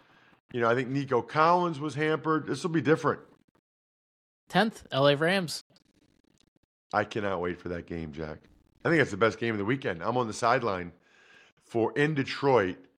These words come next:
Speaker 1: for Rams at the Lions. First playoff game in thirty years.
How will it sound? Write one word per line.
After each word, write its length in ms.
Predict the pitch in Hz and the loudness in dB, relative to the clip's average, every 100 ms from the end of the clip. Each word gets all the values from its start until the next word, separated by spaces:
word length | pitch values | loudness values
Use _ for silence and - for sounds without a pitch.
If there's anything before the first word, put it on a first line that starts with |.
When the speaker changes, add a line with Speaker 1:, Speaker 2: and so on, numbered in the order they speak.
| _ _ _ _ | _ _ _ _
Speaker 1:
for 460 | - 113 110 101 - | -4 2 4 4 0
Rams 720 | 92 95 127 135 147 151 147 - - | -6 0 4 4 2 -2 -8 -12 0
at 260 | 123 135 131 | 2 2 -2
the 80 | |
Lions. 720 | 120 120 120 113 104 95 90 - | 0 2 2 0 -2 -4 -8 -4
First 320 | - 147 147 - | 2 2 2 0
playoff 360 | 139 131 123 | 4 6 4
game 200 | 135 123 | 0 -4
in 80 | 110 | -6
thirty 380 | - 117 123 120 | -2 2 2 0
years. 560 | 110 107 120 139 139 | -2 0 0 -2 -8